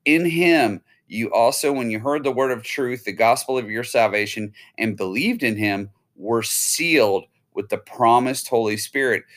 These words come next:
who is the guarantee of our inheritance until we acquire possession of it, to the praise of his glory." And I'm gonna continue in Ephesians chapter two,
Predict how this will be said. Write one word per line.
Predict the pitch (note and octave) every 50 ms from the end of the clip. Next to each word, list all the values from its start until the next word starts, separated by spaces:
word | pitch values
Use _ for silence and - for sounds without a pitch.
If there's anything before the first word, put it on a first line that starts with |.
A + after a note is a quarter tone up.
| - _ _
who | C3+ C#3
is | C#3+ C#3 B2
the | A2+ A#2
guarantee | G#2+ F#2+ A2+ A#2+ B2+ C3+ C#3+ C#3+ C#3+ - - E3 E3+ E3 C#3+ B2 A2+ G#2+ - _ _ _
of | - - A#2 A#2
our | A#2 A#2 A#2+
inheritance | B2+ B2+ D3 D3+ D#3 D3+ C#3 A#2+ - A2+ G#2 G2+ G#2 - -
until | G#2 A2+ G#2+ - - B2+ C3
we | C3+ B2+ C3 B2+ C3 - -
acquire | B2 - - - A2+ A2 G#2+ G#2 G#2+
possession | G#2+ - A#2 A2 B2 C3 D#3 - - A#2+ G2+
of | F#2 E2+ F2
it, | F2 F2 - _ _ _ _ _ _ -
to | - D3+
the | C3+ D3+
praise | D#3 - - G#2 G2+ G2+ G2 G2 G#2 G#2 - - - -
of | F2+ E2+
his | F#2 F#2 G2
glory." | G2 B2+ C#3+ E3+ F3 D3+ B2 G#2+ G2+ F2+ - - - - - _ _ -
And | G#2+ G#2+
I'm | G#2+ A2
gonna | A2+ A2+ A2+
continue | G#2 G#2 A2+ A2 A2+ - G3 F#3+ F3 D3 B2 A2+ A2 A2+ G#2+ - - _ _ _ -
in | A#2 A#2 A#2
Ephesians | A2 - C3 C3+ C3 A#2+ B2 A#2 A2 -
chapter | - A#2 A2 G#2+ - A2+ G#2+
two, | - - E3 D#3 D3+ C3+ B2 A2+ G#2